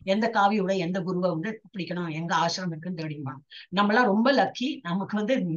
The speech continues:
ஒரு மெசேஜோ யாரோ சொல்லி குருவே வந்து த-,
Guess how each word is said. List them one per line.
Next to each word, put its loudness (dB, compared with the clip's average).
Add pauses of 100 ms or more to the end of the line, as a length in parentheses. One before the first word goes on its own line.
(140)
ஒரு -8
மெசேஜோ 0
யாரோ 0
சொல்லி -6 (540)
குருவே 4
வந்து 2
த-, 0